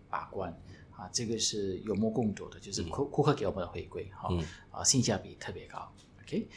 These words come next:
Speaker 1: 那么哪里可以做得更好呢？劣势的，我觉得是我们去 go to market，在这个，呃，零售业，我们是来得慢了一点。
Speaker 2: 嗯。
Speaker 1: 啊，就，就大家众所周知，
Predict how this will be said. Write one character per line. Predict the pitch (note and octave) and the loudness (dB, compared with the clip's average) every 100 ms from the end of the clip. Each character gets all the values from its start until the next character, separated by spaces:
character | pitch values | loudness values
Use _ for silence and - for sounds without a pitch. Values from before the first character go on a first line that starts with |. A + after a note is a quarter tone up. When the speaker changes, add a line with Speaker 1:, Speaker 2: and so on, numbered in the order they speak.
| - - - | -18 -18 -2
Speaker 1:
那 | A#2+ | 2
么 | A#2+ A2+ G#2+ G#2 - - | 6 8 6 4 0 -2
哪 | A#2 E3+ | 0 2
里 | D3+ | 2
可 | D#3 | 4
以 | |
做 | C#3+ C#3+ | 4 6
得 | C3 | 6
更 | D3 | 4
好 | B2 - E2+ F2 | 2 2 2 0
呢？ | F2+ F#2+ | -4 -4
劣 | A2+ G#2+ | 2 6
势 | - | 6
的， | G#2 | 4
我 | F#2 F2+ | -2 -2
觉 | F#2 F#2 | -6 -6
得 | G2 F2+ F2+ - - - - | -4 -4 -4 -8 -18 -20 -10
是 | - - A#2+ G#2+ G2+ F#2+ - - | -4 -2 0 0 0 -2 -6 -6
我 | G2+ F#2+ | -4 -2
们 | F2+ F2+ F#2 G2+ | -4 -6 -6 -4
去 | - - - - D#3 A2 - | 0 2 6 6 6 2 6
go | D3+ C#3+ | 8 8
to | - | 4
market， | F#2+ A2 - F#2 | 2 2 0 -2
在 | - G2 F#2 F#2 | -2 -2 -4 -6
这 | - G2 | -6 -8
个， | F2+ G2 F2+ F2 - - - - - - - - | -8 -6 -6 -6 -8 -16 -20 -20 -20 -20 -20 -20
呃， | - - - | -20 -18 -8
零 | G#2 A2 | -4 4
售 | - C#3+ A2 | 6 6 2
业， | G#2+ - - | -2 -6 -6
我 | F#2 | -6
们 | F#2+ | 2
是 | - A2+ | 2 2
来 | E2+ | -2
得 | F2 | -2
慢 | F#2+ G2+ - | 0 0 -4
了 | |
一 | - | -10
点。 | - - - - - | -12 -14 -16 -10 0
Speaker 2:
嗯。 | F#2 D2 - - | 2 0 -4 -12
Speaker 1:
啊， | - - - - - | -12 -10 -12 -18 -18
就， | - G#2+ G2 G2 | -8 -2 -2 -4
就 | - G#2+ | -4 -2
大 | G#2 G#2+ | 0 0
家 | A#2 G#2+ | 0 2
众 | B2+ | 2
所 | A#2 - | 2 0
周 | - G#2 | 0 0
知， | - G#2+ G2+ | 2 2 -2